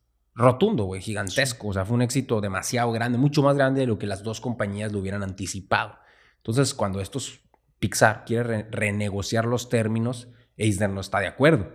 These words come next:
Speaker 1: Y le dices, y Steve Jobs, sabiendo que, pues, tenía algo tan valioso, imagínate una persona tan genia como Steve Jobs, sabiendo que algo medio que lo regaló, pues, no estaba tan, no estaba tan de acuerdo en seguir con
Speaker 2: Claro.
Speaker 1: eso, ¿no?
Speaker 2: Ujú.
Speaker 1: Entonces,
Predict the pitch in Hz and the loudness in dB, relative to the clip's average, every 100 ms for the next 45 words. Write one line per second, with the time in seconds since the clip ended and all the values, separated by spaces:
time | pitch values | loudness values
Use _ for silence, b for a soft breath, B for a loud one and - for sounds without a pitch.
0 | - 101 104 107 - - 101 - 113 127 | -10 -6 -6 -6 -10 -8 -6 -2 4 6
1 | 110 98 92 107 110 107 85 _ _ _ | 6 2 -4 -4 -4 -6 -10 _ _ _
2 | - - 85 98 113 113 110 107 110 113 | -20 -12 -2 0 2 2 2 2 4 6
3 | 135 113 104 - b b b 80 107 110 | 6 4 -4 -12 b b b -4 0 2
4 | 120 110 101 117 120 92 82 80 - 135 | 2 0 -2 -2 -4 -4 -6 -4 2 4
5 | 127 107 104 95 - 120 123 113 - b | 4 2 -4 -8 -6 -2 0 -2 -6 b
6 | b b 110 104 113 135 117 120 131 - | b b 0 2 2 0 0 2 0 -2
7 | 113 113 113 104 113 104 101 117 117 151 | -6 -2 -2 -2 -2 -4 -2 -2 -2 -2
8 | 127 - B B B 110 98 98 - 90 | -2 -6 B B B 0 2 2 0 -2
9 | 85 85 87 98 123 120 101 98 101 101 | -2 -8 -12 -14 -10 -8 -2 -2 -2 -4
10 | 98 104 98 98 95 85 85 110 90 85 | -4 -6 -8 -8 -10 -12 -8 -6 -6 -8
11 | 85 117 - - _ 120 113 104 165 156 | -10 -12 -12 -20 _ -10 -8 0 4 4
12 | 151 - - - | 2 -2 -4 -10